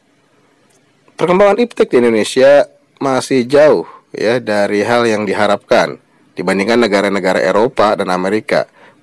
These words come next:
Bahkan, di antara negara Asia sendiri seperti Jepang dan Cina, Indonesia masih ketinggalan jauh. Kenapa hal itu terjadi? Karena memang masih terbatasnya orang-orang Indonesia yang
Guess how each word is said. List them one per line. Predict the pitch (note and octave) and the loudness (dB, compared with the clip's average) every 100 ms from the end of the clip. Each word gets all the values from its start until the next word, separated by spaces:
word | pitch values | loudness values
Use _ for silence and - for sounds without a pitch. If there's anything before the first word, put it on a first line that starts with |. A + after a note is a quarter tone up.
| - | -4
Bahkan, | G2+ - - C#3+ D3+ E3 - _ _ _ - | -2 -2 -2 2 2 2 -4 _ _ _ -10
di | - | -4
antara | A#2 C3+ F3 F#3 | -2 2 2 4
negara | D3+ A#2 A#2+ A2+ A2 | 2 0 0 0 0
Asia | - A2 - C3 B2+ A2+ A2 | -2 -4 -4 0 2 2 0
sendiri | - D3+ D#3 G#2+ | 0 2 2 0
seperti | - - - G2+ | -4 -6 -4 -4
Jepang | A#2+ - A2 G#2+ | -4 -2 -2 -2
dan | G2+ | -4
Cina, | G2 C3+ A#2 G2 - | -4 -4 -2 -6 -8
Indonesia | G#2+ G#2 A2 G#2+ C#3 | -8 -6 -4 -2 0
masih | G#2 F#2+ F#2 | 0 -2 -6
ketinggalan | - - F#2 F2 E2+ | -6 -4 -2 -2 0
jauh. | A#2+ A2 - - _ _ _ _ _ - _ _ _ _ _ - | 2 2 -2 -14 _ _ _ _ _ -20 _ _ _ _ _ -6
Kenapa | D3+ A3+ F3 | -2 0 2
hal | C#3+ | 0
itu | A#2+ | 0
terjadi? | - G2+ F2+ D#2+ D2+ B2+ F#3+ - _ _ _ _ _ _ - _ _ | -4 -4 -4 -6 -2 0 0 -2 _ _ _ _ _ _ -20 _ _
Karena | - A2+ C#3+ | 0 2 2
memang | F3 B2+ D#3+ F3 F3 - _ _ _ _ _ _ | 2 2 2 2 -2 -8 _ _ _ _ _ _
masih | F3+ F3 G#3+ - | -2 0 0 -2
terbatasnya | E3+ C3 - C3+ - F3+ | 2 2 0 -4 0 0
orang-orang | - C3 B2+ - B2 B2+ | 2 2 2 2 2 2
Indonesia | A#2+ B2 A2+ G#2+ - D3+ | 2 0 0 -2 0 2
yang | D3 | 4